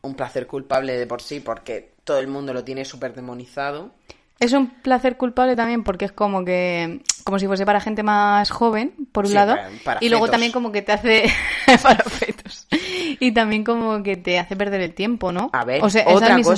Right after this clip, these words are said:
Speaker 2: sensación.
Speaker 1: te anestesia, es que es lo
Speaker 2: Sí.
Speaker 1: mismo que, que cuando ves un programa de re-, de telerrealidad, te hace pensar,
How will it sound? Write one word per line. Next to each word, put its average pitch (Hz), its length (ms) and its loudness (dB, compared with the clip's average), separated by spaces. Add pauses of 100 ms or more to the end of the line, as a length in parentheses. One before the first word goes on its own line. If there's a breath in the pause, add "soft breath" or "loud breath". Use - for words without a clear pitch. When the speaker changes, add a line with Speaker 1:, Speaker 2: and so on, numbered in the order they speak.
Speaker 2:
sensación. 127 220 0
Speaker 1:
te 139 60 0
anestesia, 240 720 -8
es - 180 -12
que 247 120 -8
es 247 40 -6
lo 214 140 -6
Speaker 2:
Sí. 190 140 -2
Speaker 1:
mismo 214 200 -4
que, 170 420 -10
que 143 360 -10 (360 loud breath)
cuando 139 240 -4
ves 135 160 -4
un 208 120 -8
programa 139 340 -4
de 120 80 -6
re-, 120 220 -8
de 131 140 -6
telerrealidad, 123 720 -6
te 220 80 -8
hace 220 160 -6
pensar, 139 520 -8